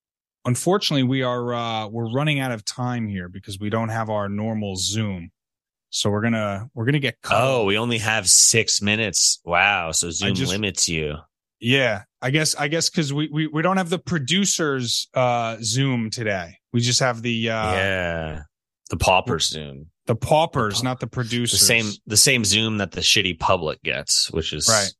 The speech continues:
Speaker 1: We are the sh-, for
Speaker 2: fucking
Speaker 1: one night
Speaker 2: brutal.
Speaker 1: only. We are the shitty public.
Speaker 2: Ugh.
Speaker 1: Um,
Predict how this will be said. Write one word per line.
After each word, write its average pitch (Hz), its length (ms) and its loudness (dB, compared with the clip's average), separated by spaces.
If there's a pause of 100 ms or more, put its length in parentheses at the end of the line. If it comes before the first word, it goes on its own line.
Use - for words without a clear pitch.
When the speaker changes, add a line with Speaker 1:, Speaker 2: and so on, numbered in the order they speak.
Speaker 1:
We 190 200 4
are 233 140 0
the 214 100 0
sh-, - 120 -6
for - 120 0
Speaker 2:
fucking 190 200 -2
Speaker 1:
one 254 180 2
night 247 200 0
Speaker 2:
brutal. 220 120 -2
Speaker 1:
only. 156 380 -6 (220)
We 160 200 0
are 160 140 2
the 151 100 -6
shitty 135 480 -4
public. 98 560 -6 (560)
Speaker 2:
Ugh. 90 480 2
Speaker 1:
Um, 110 540 -4